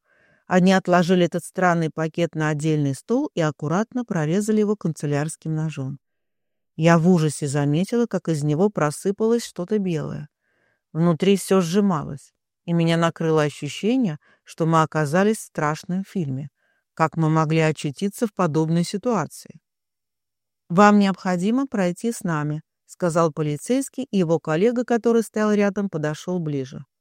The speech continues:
"Ладно, хорошо", выдавила я, поёжившись. "Но сначала мне нужно сообщить родителям". Моя просьба встретила ледяное молчание. Полицейский, казалось, не собирался уступать.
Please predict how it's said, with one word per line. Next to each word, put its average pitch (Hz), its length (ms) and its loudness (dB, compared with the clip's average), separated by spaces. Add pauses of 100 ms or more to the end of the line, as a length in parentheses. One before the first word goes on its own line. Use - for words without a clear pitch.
(440)
"Ладно, 180 440 4
хорошо", 170 600 -6 (420)
выдавила 156 480 0
я, 160 220 0
поёжившись. 151 800 -8 (300)
"Но 180 100 -6
сначала 247 520 2
мне 226 160 4
нужно 233 280 2
сообщить 208 500 -4
родителям". 156 680 -4 (800)
Моя 170 320 2
просьба 190 400 0
встретила 185 460 -2
ледяное 165 500 0
молчание. 156 640 -6 (540)
Полицейский, 180 640 2
казалось, 208 500 2
не 185 120 0
собирался 165 680 -2
уступать. 202 640 -6